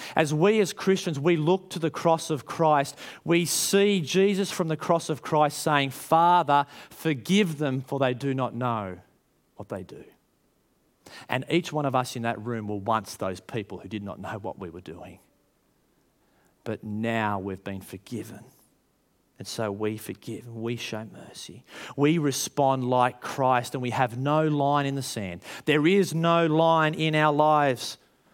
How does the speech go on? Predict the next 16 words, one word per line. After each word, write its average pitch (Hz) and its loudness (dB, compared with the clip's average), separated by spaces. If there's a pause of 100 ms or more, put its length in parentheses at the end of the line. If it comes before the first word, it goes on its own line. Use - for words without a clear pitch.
for 147 0
that. 104 -6 (4000)
But 139 0
I, - 2
I 170 0
wanted 240 2
to - 2
ask 180 0
the 139 -8
question, 151 -2
though, 120 0
for 127 0
us 123 0
as 113 -10
a 87 -12
church. - -2